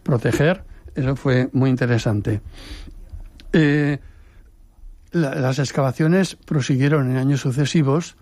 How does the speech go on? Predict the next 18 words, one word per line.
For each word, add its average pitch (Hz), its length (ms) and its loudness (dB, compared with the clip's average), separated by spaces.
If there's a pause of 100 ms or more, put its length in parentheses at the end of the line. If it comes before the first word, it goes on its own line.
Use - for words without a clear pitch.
(420)
y 139 140 4
fueron 147 320 2
delimitando 143 760 2
las 123 240 0
distintas 123 560 -2
estancias. 151 680 0 (600)
Lo 139 220 2
más 156 240 2
interesante 170 800 2
estuvo 139 520 0
el 123 80 2
último 147 380 2
año 139 340 0 (640)
cuando, 151 580 2 (140)
eh, 131 200 2
empezaron 131 460 2
a 139 40 2
excavar 135 480 0